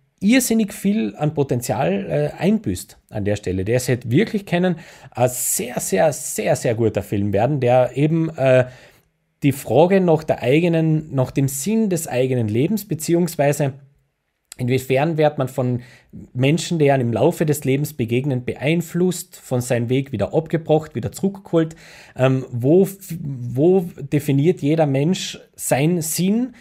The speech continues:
seine Ideale, seine Werte? Durch wen wird das weitergeben und was? Also da, da <laughs> ist schon richtig, richtig viel drin in dem Film, ihr merkt es, gell?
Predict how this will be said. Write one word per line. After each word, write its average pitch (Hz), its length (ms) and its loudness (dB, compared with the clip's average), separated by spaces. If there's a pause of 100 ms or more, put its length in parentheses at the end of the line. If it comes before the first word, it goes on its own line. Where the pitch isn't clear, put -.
(140)
seine 147 360 0
Ideale, 135 560 2
seine 123 360 -2
Werte? 165 360 0
Durch 139 300 -2
wen 165 240 0
wird 160 240 2
das - 260 -6
weitergeben 180 960 -2
und 135 200 -4
was? 160 160 0 (200)
Also 143 200 2 (260)
da, 139 80 2 (300)
da 127 100 6
<laughs> - 140 0
ist - 240 -2
schon 151 160 2
richtig, 160 420 -2
richtig 170 280 0
viel 127 180 0
drin 185 220 0
in 147 100 2
dem 107 100 0
Film, 113 220 -2
ihr 110 60 0
merkt 113 300 -2
es, 135 160 -4
gell? 147 180 0